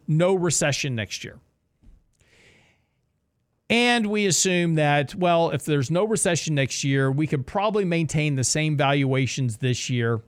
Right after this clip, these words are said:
you know, at twenty-two times earnings. And at twenty-two times earnings, based on two hundred twenty dollars a share, that gives us a target of forty-eight forty-five for the market next year. Now, we're already at, at basically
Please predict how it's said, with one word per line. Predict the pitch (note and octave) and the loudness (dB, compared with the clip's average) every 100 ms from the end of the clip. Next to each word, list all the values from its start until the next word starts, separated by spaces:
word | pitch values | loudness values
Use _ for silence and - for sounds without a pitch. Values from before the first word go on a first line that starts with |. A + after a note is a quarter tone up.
| _ | _
you | C#3 | -2
know, | B2 A2+ C3 | 0 -2 -4
at | B2 G#2+ | -6 -6
twenty-two | - C3+ C3 C3+ | -6 -4 -2 -2
times | B2 B2+ B2 A2+ | -2 -2 -2 -2
earnings. | G#2 G#2 A#2 A#2+ - | -4 -4 -8 -10 -2
And | D3 C#3+ | 0 2
at | E3+ C3 - | 0 -2 -4
twenty-two | - G3 A3 A3+ | -4 -2 -2 -2
times | G3+ F#3+ F3+ | 0 0 0
earnings, | D3 C3+ C3+ B2 | 0 0 -2 -2
based | A#2+ C#3+ C3+ | -2 0 0
on | D3+ C3 | -2 -2
two | - F3+ | -2 0
hundred | F#3 D#3+ | 0 -2
twenty | - E3 D#3 | -4 -4 -2
dollars | D3 D3 C3+ | 0 0 -2
a | C#3+ | -4
share, | - C3+ A2+ A2 - - - _ - | -2 -2 0 -2 -8 -20 -20 _ -4
that | C#3+ | -2
gives | C3+ D3+ D3 | 0 0 0
us | C3+ | 0
a | C#3+ C3 | 0 -2
target | - D3+ D#3 D3+ D3 | -2 0 0 0 -2
of | A#2+ | -6
forty-eight | - D#3+ D#3+ D#3+ C#3+ C#3+ | -4 -2 0 0 0 -2
forty-five | - C#3+ C#3 A#2 D#3 C#3 A#2+ G#2+ G#2+ | -4 -2 -2 -2 -2 0 2 0 -4
for | - | -4
the | B2+ | -2
market | B2 B2+ - C3+ | 0 -2 -4 -4
next | A#2 - - | -4 -4 -2
year. | F#3 - - - - | -2 -4 -18 -16 -2
Now, | D#3+ | 0
we're | E3 B3 | 2 2
already | A#3+ G#3+ A#3+ | 2 0 0
at, | F#3+ - _ - | -2 -6 _ -4
at | D#3 - _ _ - | -4 -4 _ _ -4
basically | E3 D#3 D3 C#3+ | -2 -2 -4 -4